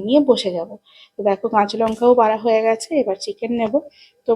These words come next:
খু-, খুবই সুন্দর হয়েছে সাজিয়ে, সাজানো থালাটাতে দেখতেও খুবই সুন্দর লাগে। আর আমি যতটা মনে করি, খাবার সাজিয়ে পরিবেশন করে সুন্দর করে দিলে জানি না টেস্ট কীরকম হবে,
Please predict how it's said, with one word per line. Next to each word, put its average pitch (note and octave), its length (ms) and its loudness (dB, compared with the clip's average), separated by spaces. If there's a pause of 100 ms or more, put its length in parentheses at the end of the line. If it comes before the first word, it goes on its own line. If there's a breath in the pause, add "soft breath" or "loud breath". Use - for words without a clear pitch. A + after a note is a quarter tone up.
(120)
খু-, - 460 -14
খুবই A#3 280 2
সুন্দর B3 420 4
হয়েছে A3 320 0
সাজিয়ে, A#3+ 480 0
সাজানো G3+ 440 -2
থালাটাতে G#3 500 0
দেখতেও G#3+ 440 2
খুবই B3+ 240 -2
সুন্দর A3+ 360 0
লাগে। G#3+ 320 4 (420 loud breath)
আর B3 120 6 (120)
আমি G#3 280 0 (260)
যতটা B3+ 340 4
মনে G#3 280 0
করি, A#3 300 -2
খাবার G#3+ 300 0
সাজিয়ে G#3+ 460 0
পরিবেশন G#3 580 2
করে A3+ 200 2
সুন্দর G3+ 360 -4
করে A3 220 0
দিলে G3+ 260 0 (380 loud breath)
জানি B3+ 220 2
না C#4 100 4
টেস্ট B3 320 0
কীরকম B3+ 400 2
হবে, G#3+ 300 0